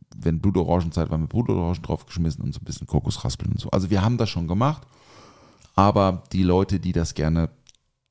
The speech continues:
gessen, äh, die das gerne essen, also diese Acai Bowl, die fanden das nicht so gut. Haben sie auch gesagt. Sie haben gemeint, ist cool, aber Acai Bowl schmeckt mir besser.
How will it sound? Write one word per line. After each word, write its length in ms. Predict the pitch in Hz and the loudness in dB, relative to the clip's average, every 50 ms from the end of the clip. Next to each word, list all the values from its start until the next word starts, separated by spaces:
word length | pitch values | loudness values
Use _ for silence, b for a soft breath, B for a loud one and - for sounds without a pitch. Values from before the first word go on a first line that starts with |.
| _ _ _ | _ _ _
gessen, 460 | - 92 104 104 - - 123 117 - - | 2 4 4 4 2 0 -2 -2 -2 0
äh, 220 | 85 95 82 76 | 0 0 0 0
die 160 | 76 - 82 | -2 -2 0
das 160 | 76 80 78 | 0 0 -2
gerne 260 | - - 71 80 - - | -2 -2 -2 -2 -2 -2
essen, 240 | - 92 - 110 - | -4 -2 0 0 0
also 160 | - 80 - | 0 -2 -2
diese 240 | - - 80 - - - | -2 -4 -2 -2 -2 -2
Acai 340 | 87 - - 76 80 95 95 | -2 -2 -2 0 0 0 2
Bowl, 200 | - 87 87 85 | 2 2 2 0
die 80 | 85 | 0
fanden 240 | - - 90 90 90 | 0 -2 -2 0 0
das 140 | 85 73 - | -4 -4 -4
nicht 140 | 76 73 - | -4 -6 -4
so 100 | - - | -8 -8
gut. 340 | - - 65 - - - - _ _ _ _ _ - | -6 -6 -6 -6 -8 -14 -20 _ _ _ _ _ -2
Haben 140 | - 87 90 | 2 2 4
sie 100 | 87 90 | 4 2
auch 140 | 82 71 - | 0 0 -2
gesagt. 460 | - - - - - - - _ - b b b | -8 -12 -10 -10 -12 -12 -14 _ -20 b b b
Sie 100 | - - | -2 0
haben 60 | 101 110 | 0 2
gemeint, 240 | 113 110 107 101 | 2 0 0 0
ist 140 | 104 95 - - - | -2 -6 -8 -4 0
cool, 320 | 127 135 139 139 139 139 139 B B B B B B | 2 4 4 4 4 2 0 B B B B B B
aber 240 | B 73 82 - - - | B -2 -2 -2 -2 -2
Acai 360 | 90 - - - - 101 98 | -2 -4 -4 -4 -2 -4 -2
Bowl 260 | - - 82 85 90 | 0 2 2 2 2
schmeckt 320 | - - - 78 - - | 0 -2 -6 -6 -6 -6
mir 120 | - 73 - | -8 -8 -6
besser. 260 | - - - - - | -6 -6 -8 -8 -10